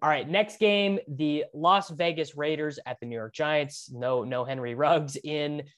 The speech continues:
for the Las Vegas Raiders. So we have pretty good projections on Hunter Renfrow and Bryan Edwards. Both of those guys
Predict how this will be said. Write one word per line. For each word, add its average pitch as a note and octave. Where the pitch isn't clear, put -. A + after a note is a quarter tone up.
for C3+
the C3
Las C3
Vegas A#2
Raiders. C3+
So -
we B2+
have B2+
pretty B3
good D#3
projections C3+
on B2+
Hunter C3+
Renfrow C#3
and A#2
Bryan A#2
Edwards. D#3+
Both C3
of A#2
those B2
guys A#2+